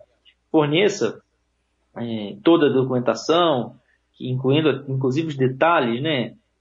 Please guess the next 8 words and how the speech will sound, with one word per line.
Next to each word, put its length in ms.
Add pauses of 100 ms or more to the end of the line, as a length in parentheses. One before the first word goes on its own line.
(120)
dos 320
valores 520
que 100
foram 340
pagos 400
ao 100
Moro, 460 (420)
ah, 540